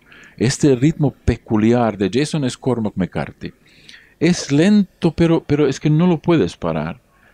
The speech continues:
Tiene un, él tiene una, pero es actitud de, de, eh,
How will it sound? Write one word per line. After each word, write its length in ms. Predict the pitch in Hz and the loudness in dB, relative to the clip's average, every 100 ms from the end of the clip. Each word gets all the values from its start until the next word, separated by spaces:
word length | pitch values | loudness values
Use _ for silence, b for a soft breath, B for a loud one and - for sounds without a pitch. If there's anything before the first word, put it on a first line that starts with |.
| b _ | b _
Tiene 260 | - 185 202 | 0 0 2
un, 200 | 190 156 | -2 -2
él 120 | 156 | -6
tiene 220 | - 160 | -2 -2
una, 260 | 160 156 151 B B - | 0 0 -4 B B -2
pero 140 | 190 | 0
es 180 | 220 - | 0 -2
actitud 480 | - - 170 196 160 | -2 -2 -2 -2 0
de, 140 | 151 | 0
de, 140 | |
eh, 40 | 135 | 2